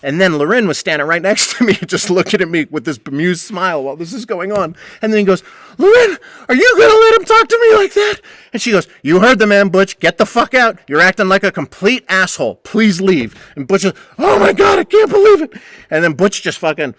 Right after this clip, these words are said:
finally leaves, but, like, while yelling at me and trying to, like, one-up me on the way out. And I just kept yelling back at him, way louder than I needed to, way ruder than I needed to. But I,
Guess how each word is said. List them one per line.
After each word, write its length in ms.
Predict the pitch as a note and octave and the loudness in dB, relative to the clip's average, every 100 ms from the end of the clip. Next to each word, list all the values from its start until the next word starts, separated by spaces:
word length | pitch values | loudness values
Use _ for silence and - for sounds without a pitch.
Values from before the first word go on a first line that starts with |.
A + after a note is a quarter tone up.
| _ | _
finally 480 | - F3 F#3 E3+ D3 | -4 0 0 0 -2
leaves, 340 | D#3 C#3 G#2+ | -2 -2 -4
but, 200 | C#3 A2+ | -6 -4
like, 140 | B2+ | -4
while 320 | A#2 D3 F#3 F#3+ | -2 0 0 2
yelling 360 | E3+ D#3+ C#3+ | 0 0 -2
at 100 | B2+ | -4
me 120 | B2+ | -6
and 100 | A#2 | -8
trying 260 | A2+ - D#3+ | -8 -2 -2
to, 80 | C#3 | 0
like, 200 | C3 A2 | -2 -4
one-up 340 | C3 C3+ D3+ | -6 -6 -6
me 100 | B2 | -8
on 140 | A2+ A#2 | -8 -8
the 60 | |
way 220 | A#2+ C3+ | -4 -2
out. 140 | B2 A2+ | 0 -2
And 80 | A#2+ | -4
I 60 | |
just 160 | B2+ B2+ | -6 -6
kept 160 | - | -8
yelling 320 | B2+ B2 B2 A2+ | -4 -4 -4 -4
back 260 | A2+ A2 | -4 -4
at 140 | G2+ G2+ | -6 -8
him, 180 | G#2 | -6
way 200 | D3 A#3 | 0 2
louder 340 | A3+ F#3+ E3+ E3 | 2 2 0 -2
than 160 | C#3+ | -4
I 100 | C#3 | -4
needed 300 | A#2 A2 G#2+ F#2+ | -6 -8 -10 -10
to, 120 | A2+ | -12
way 240 | A#2+ E3+ | -4 -4
ruder 380 | D#3+ D3 C3+ A#2 | -2 -4 -4 -6
than 140 | G#2+ | -8
I 80 | G#2 | -10
needed 340 | G#2+ A2 G2+ G2 | -10 -10 -12 -12
to. 160 | G#2 | -12
But 120 | G2 | -6
I, 100 | A#2+ | -4